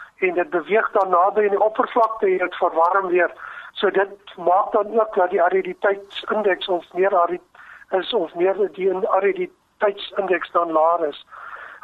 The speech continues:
'n Ander ene wat ons in Suid-Afrika ervaar,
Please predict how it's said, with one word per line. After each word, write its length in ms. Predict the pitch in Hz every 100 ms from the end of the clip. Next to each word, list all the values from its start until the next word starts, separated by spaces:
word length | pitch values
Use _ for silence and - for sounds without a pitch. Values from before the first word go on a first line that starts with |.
| -
'n 40 |
Ander 220 | 214 320
ene 260 | 277 262 254
wat 220 | 220 220
ons 200 | 214 208
in 100 | 214
Suid-Afrika 640 | - 185 196 208 233 -
ervaar, 500 | 196 175 - 202 190